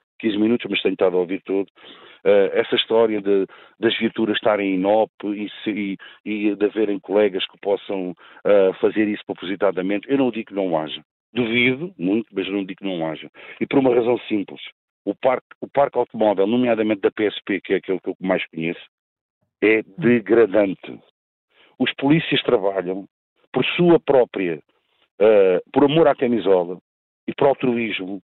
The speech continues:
hein? Trabalham em viaturas sem travões, trabalham em viaturas sem luzes, trabalham em viaturas sem piscas, hein?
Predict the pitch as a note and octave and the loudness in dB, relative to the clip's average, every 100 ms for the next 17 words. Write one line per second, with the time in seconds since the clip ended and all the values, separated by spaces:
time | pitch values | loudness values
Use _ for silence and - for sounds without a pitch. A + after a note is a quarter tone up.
0 | _ - F2 - _ _ - C3 A#2+ C3 | _ -8 -8 -8 _ _ 0 2 2 0
1 | C3 C3 A#2 B2 A#2 A2+ G2+ - D#3 D3+ | 0 -2 0 -2 0 0 0 0 2 2
2 | A2+ A2+ G#2 - G#2+ G2+ G#2 G#2 G2 G#2+ | 2 -2 -4 -4 0 2 0 -2 -10 -8
3 | A2+ G2+ F2+ D#3 D3 A#2+ A2+ - - - | -6 -4 -2 0 2 2 0 -4 -14 -20
4 | - A#2 G#2+ G#2+ G#2 A2+ - G#2+ - - | -2 2 2 2 0 -2 -2 -4 -4 -12
5 | - _ _ - D#3+ - A#2+ A2+ - A#2+ | -20 _ _ -2 -2 -2 -4 -4 -4 -6
6 | - _ - E2+ | -10 _ -12 -12